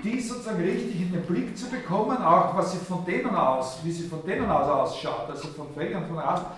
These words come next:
das ist nicht so, so ganz einfach. Vor allem ist es deswegen nicht so <laughs> einfach,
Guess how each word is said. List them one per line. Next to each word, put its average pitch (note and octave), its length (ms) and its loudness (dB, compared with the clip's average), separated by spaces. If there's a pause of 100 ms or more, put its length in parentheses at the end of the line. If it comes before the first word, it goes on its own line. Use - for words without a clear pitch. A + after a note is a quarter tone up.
(160)
das A3 220 2
ist G#3 100 -4
nicht G#3+ 260 -4
so, G#3 300 2
so F#3+ 200 -4
ganz G3 240 -2
einfach. - 400 -4 (560)
Vor - 220 -4
allem D4+ 320 10
ist D#3+ 100 0
es - 200 -2
deswegen G#3 460 0
nicht G#3 180 -2
so - 120 -2
<laughs> - 0 -
einfach, A#3 540 0